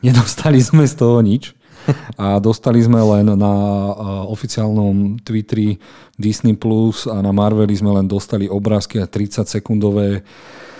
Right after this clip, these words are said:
nejaké teasery na nejaké seriály, čiže bolo to doslova katastrofa. A oznámilo sa veľa vecí, čo už sme vedeli, že sa robí, ale potešil ma, aspoň mňa potešil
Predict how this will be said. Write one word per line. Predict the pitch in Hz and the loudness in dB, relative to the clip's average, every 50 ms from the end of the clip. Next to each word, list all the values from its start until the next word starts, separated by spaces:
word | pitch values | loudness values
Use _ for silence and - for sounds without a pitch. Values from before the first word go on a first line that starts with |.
| - - _ _ _ _ | -20 -20 _ _ _ _
nejaké | - 98 101 104 101 101 104 - - 117 104 101 98 87 - - - | -10 -6 -4 -2 -2 -2 -2 -4 -2 -2 -2 0 -2 -2 -4 -10 -14
teasery | - - 117 110 110 113 117 123 113 117 117 113 | -4 -2 -2 0 0 2 2 4 4 6 6 6
na | 110 | 6
nejaké | 107 107 110 113 - - 107 | 6 4 4 2 2 -2 -4
seriály, | - - 120 110 110 117 113 110 117 113 | -2 0 0 2 2 4 4 4 2 2
čiže | - - 104 107 | 0 0 -2 -2
bolo | 107 98 104 107 107 | -2 0 2 2 2
to | 104 - 117 | 2 0 -2
doslova | 95 104 98 - - 120 110 104 | -4 -4 -4 -2 0 2 2 0
katastrofa. | - - 95 87 - 110 98 - - - 113 107 - 120 120 120 120 110 - - - | 0 -2 -6 -2 -2 -4 -4 -4 -4 -4 -4 -2 0 0 0 0 0 -2 -6 -12 -10
A | 107 98 95 101 101 | -8 -6 -4 -4 -4
oznámilo | 107 104 101 113 107 107 107 104 104 101 | -2 -2 0 2 2 2 2 2 0 -2
sa | - - 104 | -2 -4 -4
veľa | 95 104 104 104 101 101 | -2 -2 -2 0 0 -2
vecí, | 101 - - | -2 -4 -4
čo | 104 - 113 104 | -8 -6 -4 -6
už | 104 95 | -4 -4
sme | 104 98 | -4 -2
vedeli, | 90 92 98 101 104 104 | -2 -2 -2 -2 -2 -2
že | 95 104 | -2 -4
sa | 98 - 107 | -6 -6 -6
robí, | 101 98 92 98 120 135 135 - - - - - - - _ | -6 -6 -4 -4 -4 -6 -6 -8 -20 -20 -20 -20 -20 -20 _
ale | - 104 101 107 | -6 -4 -4 -4
potešil | 101 - 123 120 - 139 123 - - 127 113 110 107 107 110 107 117 - | -2 -2 -4 -2 -2 -2 -4 -2 -2 0 0 0 2 0 -2 -2 -4 -6
ma, | - 117 104 101 98 98 98 110 | -6 -4 -4 -2 -2 -2 -4 -6
aspoň | 98 104 92 - - 113 104 | -6 -8 -12 -10 -6 -2 -2
mňa | 104 107 107 | 0 0 -2
potešil | 101 - 107 - - 107 - - - 101 95 92 | -2 -4 -10 -8 -8 -10 -10 -8 -8 -8 -8 -8